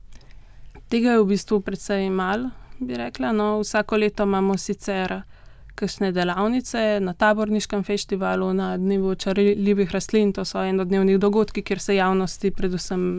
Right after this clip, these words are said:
recimo osnovnošolcem, se mi zdi, pa gimnazijcem predstavi, kaj delamo, kakšne zanimive reči, no, iz sveta biologije na splošno. Uh, potem kdaj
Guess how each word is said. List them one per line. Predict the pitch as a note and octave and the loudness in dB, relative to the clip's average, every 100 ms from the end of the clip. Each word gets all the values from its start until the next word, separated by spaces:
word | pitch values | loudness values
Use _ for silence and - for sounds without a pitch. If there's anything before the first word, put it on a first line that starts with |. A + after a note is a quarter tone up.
| G3 | -4
recimo | F#3+ - - E3+ F3 | -6 -8 -8 -8 -8
osnovnošolcem, | E3+ G3 F#3 F3 F#3+ F#3 - F#3+ | -4 -2 0 -2 -4 -8 -8 -10
se | F#3+ G3 | -6 -4
mi | F#3+ | -4
zdi, | F#3 F#3+ | -2 -6
pa | - F3+ | -4 -6
gimnazijcem | F#3 F#3+ F#3+ F#3+ F#3 G3 | -2 -2 0 -2 -4 -6
predstavi, | F#3+ - - G#3 G3+ G3 | -8 -8 -6 0 2 2
kaj | F#3+ F#3+ | -2 -4
delamo, | F#3 G3 F#3+ F#3 F3+ - - - - - - | 0 2 2 0 -2 -8 -16 -16 -10 -6 -6
kakšne | - G#3+ F#3 | -6 -6 -4
zanimive | F3 F#3+ F#3+ F#3+ F#3 F3+ | 2 4 6 4 4 0
reči, | F3+ - F3+ | -2 -2 -2
no, | F3 | -2
iz | F#3 - | -6 -8
sveta | - F3+ - F3 E3+ | -8 -6 -2 -2 0
biologije | F3 F#3+ F#3+ F#3+ A3 G#3 F#3+ F#3+ | 2 2 4 4 4 4 2 -6
na | - F#3 | -8 -6
splošno. | E3+ - F#3 G3+ - F4 - - - - - - - - | -6 -6 -4 -4 -6 -8 -10 -18 -16 -14 -14 -14 -16 -18
Uh, | - A3 A3+ A3 G#3 | 0 4 6 4 2
potem | A#3 - A#3+ A#3+ A#3 A3+ - - - - - - - - - - | -2 0 0 2 0 -2 -6 -18 -20 -20 -20 -20 -20 -20 -20 -12
kdaj | - G#3 G#3 G3+ G3+ G#3 | -6 0 2 4 4 2